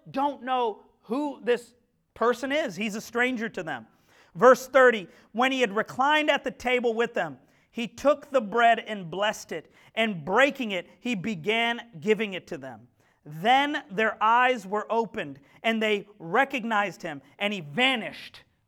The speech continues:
from their sight." Why were their eyes opened at this point of the story? What was it about the act of breaking the bread and serving them that caused them to recognize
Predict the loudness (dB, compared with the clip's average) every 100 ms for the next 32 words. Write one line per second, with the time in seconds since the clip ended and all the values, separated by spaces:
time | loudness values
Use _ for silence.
0 | _ -8 -8 -8 -10 -12 -20 -20 _ _
1 | _ _ _ _ _ _ _ _ _ _
2 | _ _ _ -6 4 6 8 6 4 2
3 | 4 0 2 4 6 6 2 -4 -6 0
4 | 0 0 -4 -6 -6 -2 -2 -4 -2 0
5 | 2 -2 -14 _ _ _ -10 -8 -10 -14
6 | -12 -10 -8 -12 -16 -14 -12 -12 -14 -20
7 | _ _ _ _ _ _ _ _ _ _
8 | _ 2 2 8 8 8 6 4 4 2
9 | -2 0 4 4 2 -4 -8 -4 0 0
10 | 0 -4 -4 -4 2 4 6 4 0 -10
11 | -10 -2 2 2 0 -2 -2 -4 -10 _
12 | _ _ 0 0 -2 4 8 10 8 6
13 | 2 2 2 0 0 4 2 2 -4 -2
14 | 0 0 -4